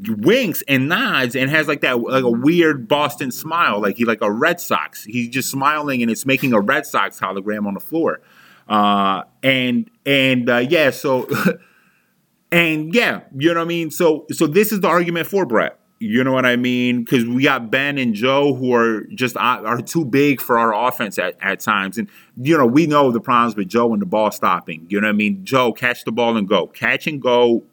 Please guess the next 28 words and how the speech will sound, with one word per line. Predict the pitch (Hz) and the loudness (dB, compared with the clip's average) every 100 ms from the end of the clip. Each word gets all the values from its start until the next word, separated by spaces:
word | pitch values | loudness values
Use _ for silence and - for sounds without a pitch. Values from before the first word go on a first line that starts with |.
| - | -2
make | 107 127 135 | 0 2 2
your | 139 | 0
read, | 120 131 123 113 - - - | 2 2 4 2 -4 -20 -10
do | 92 139 139 | 2 4 4
it | - | 2
quickly. | - 120 101 76 - _ _ _ - | 0 0 -2 -8 -12 _ _ _ -8
You | 95 120 | 0 2
know | 131 | 2
what | 123 | 2
I | |
mean? | 131 120 | 2 2
I | 127 | 2
don't | 143 | 0
know | 147 135 | 0 0
if | 104 | 0
guys | 123 123 117 | 0 0 -2
are | |
just | 107 107 | -6 -2
moving | 135 135 | -2 -2
too | 139 | -6
slow. | 131 151 | -2 2
I | 135 120 | 2 0
don't | 98 | -2
know. | 92 | -6
Just, | 95 127 120 107 | -4 -6 -4 -6
just | 123 117 - | -6 -6 -2
go | 139 143 | 0 2
your, | 143 | 0